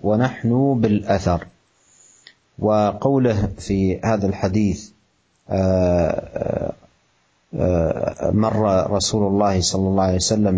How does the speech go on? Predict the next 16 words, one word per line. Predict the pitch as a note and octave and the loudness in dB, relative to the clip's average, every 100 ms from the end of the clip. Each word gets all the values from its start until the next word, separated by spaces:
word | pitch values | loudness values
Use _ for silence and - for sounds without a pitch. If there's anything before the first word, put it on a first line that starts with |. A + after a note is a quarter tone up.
| F2 | 0
بقبور | F2 F#2+ F2+ A2 G#2 | -2 -2 0 0 2
المدينة، | F#2+ F#2 G2+ G2 G#2+ G2 F#2+ G2 - _ _ _ _ _ - | 2 2 2 2 2 2 -2 -6 -14 _ _ _ _ _ -8
بقبور، | F#2+ G#2 G2 G#2+ G2 F#2+ - - _ _ _ - | -4 -2 0 2 2 0 -2 -12 _ _ _ -4
آه، | F#2+ F#2 G#2+ | 0 0 2
المدينة، | G2+ F#2 G2+ G2 F#2+ F#2+ - - _ _ _ _ _ _ _ _ | 2 2 2 2 0 -2 -8 -20 _ _ _ _ _ _ _ _
فأقبل | - - A2+ A2 G2+ F#2 | -4 -2 -2 0 0 0
عليهم، | F#2+ G2+ G#2 F#2+ G2 G#2+ - - _ _ _ - | 0 2 2 2 2 0 -2 -12 _ _ _ -6
آه، | F#2 F#2 F2+ | 0 2 2
ب-، | E2 F#2 F#2 F2+ E2+ | 0 0 2 2 2
بوجهه | F#2+ G2 G#2 F2 G2 F#2+ - - _ _ _ _ _ _ _ _ _ _ _ _ _ _ _ _ _ | 2 2 2 2 0 0 -8 -12 _ _ _ _ _ _ _ _ _ _ _ _ _ _ _ _ _
فقال: | G2 G2+ G#2 G2+ | -4 0 2 2
'السلام | G2 - G2 G#2+ G#2+ | 0 0 2 2 2
عليكم | F2+ G2 G2+ G2+ F#2+ | 2 2 0 0 0
يا | G2+ | 2
أهل | A#2+ A2 G2 | 2 2 2
القبور، | E2+ F#2 F2+ A#2+ C#3 - | -2 -4 -2 0 -2 -4